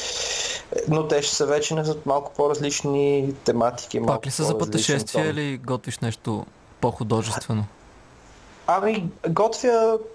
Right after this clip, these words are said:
Speaker 1: много раз-, много различни, м-, много еклектични, а, книги. Готвя, готвя поезия, готвя философия, готвя художествена литература,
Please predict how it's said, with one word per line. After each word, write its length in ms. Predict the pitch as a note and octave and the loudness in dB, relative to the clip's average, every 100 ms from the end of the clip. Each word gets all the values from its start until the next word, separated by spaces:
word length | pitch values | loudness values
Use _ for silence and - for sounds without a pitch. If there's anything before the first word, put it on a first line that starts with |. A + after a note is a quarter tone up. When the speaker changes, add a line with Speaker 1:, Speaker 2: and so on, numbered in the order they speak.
| - - | -10 -2
Speaker 1:
много 240 | D#3 E3 E3 D#3+ | 2 4 4 4
раз-, 260 | D3+ C3+ - | 2 0 -2
много 340 | C#3+ C#3+ C#3 C#3 | 0 2 2 2
различни, 520 | C3 C3 C3+ C3 B2 | 2 0 0 0 0
м-, 360 | C#3+ C#3 - C#3 - C3+ - | 0 -2 0 -2 -4 -8 0
много 340 | C#3+ D#3+ D#3 | 2 4 4
еклектични, 880 | D3+ C#3+ C3 C#3+ C3+ - B2+ A#2 A#2 - - - - | 2 -2 -2 0 0 2 2 2 0 -10 -18 -20 0
а, 460 | - A#2+ A2+ G#2+ G#2 F2+ - - - | 2 4 6 6 4 2 0 -2 -2
книги. 420 | - G#2 G#2 G#2+ | 0 2 2 0
Готвя, 520 | G#2+ A2 G#2 A2+ A2 A2 - - | 2 2 2 2 2 0 -4 0
готвя 460 | B2+ C#3 B2+ A#2 G#2 | 2 4 2 0 0
поезия, 540 | - E3+ E3+ D#3+ C#3+ | 2 4 4 4 2
готвя 320 | A2+ G#2+ - | 2 0 -2
философия, 600 | - A2 A2 - D3 C#3+ | -2 -2 0 0 0 0
готвя 300 | C3 A2 G#2+ | 2 0 0
художествена 680 | F#2+ G#2 B2+ C3+ C3 B2+ B2 | -4 2 2 2 -2 -2 -2
литература, 800 | A#2 A#2 A2+ A2 A2+ A2 A2+ | -2 0 0 2 2 4 4